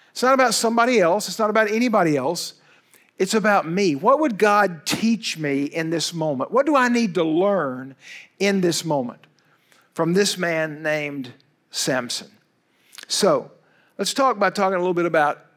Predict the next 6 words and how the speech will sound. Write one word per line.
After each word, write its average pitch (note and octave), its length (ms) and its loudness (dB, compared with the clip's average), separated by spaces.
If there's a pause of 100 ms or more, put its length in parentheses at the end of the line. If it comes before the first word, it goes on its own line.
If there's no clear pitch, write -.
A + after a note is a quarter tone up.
(140)
who E3+ 120 0
he D3+ 80 4
was. B2+ 460 -4 (840)
Samson C4 600 0
was F3+ 340 2 (480)
born C#3+ 680 2